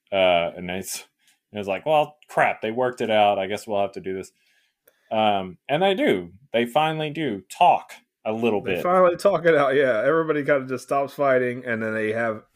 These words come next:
Speaker 2: a moment of peace. And they see, "Hey, look!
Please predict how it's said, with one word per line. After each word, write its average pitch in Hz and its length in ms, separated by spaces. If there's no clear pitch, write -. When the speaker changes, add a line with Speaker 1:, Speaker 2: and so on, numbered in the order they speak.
Speaker 2:
a 104 180
moment 113 520
of 101 220
peace. 110 420
And 98 260
they 101 120
see, 127 500
"Hey, 269 200
look! 311 640